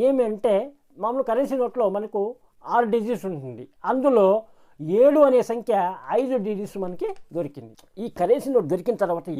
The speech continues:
ఏం చేయాలి అనే విషయానికి వస్తే ముందుగా మీకు ఏ రోజన్నా దొరికింది కరెన్సీ నోటు, అయితే ఆ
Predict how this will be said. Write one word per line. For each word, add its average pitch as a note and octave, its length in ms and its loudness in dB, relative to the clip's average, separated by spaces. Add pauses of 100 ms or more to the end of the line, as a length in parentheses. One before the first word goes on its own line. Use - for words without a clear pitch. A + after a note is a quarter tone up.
ఏం G3+ 60 -6 (120)
చేయాలి B2 400 -12 (160)
అనే C#3 180 -8
విషయానికి B2+ 360 -12
వస్తే - 220 -16 (680)
ముందుగా F#3+ 300 0 (500)
మీకు E3+ 280 -6 (220)
ఏ - 20 10 (120)
రోజన్నా G#3 440 4
దొరికింది D#3+ 380 -4
కరెన్సీ C#3+ 320 -6
నోటు, C#3 180 -10 (320)
అయితే D#3+ 260 -6 (440)
ఆ - 20 -10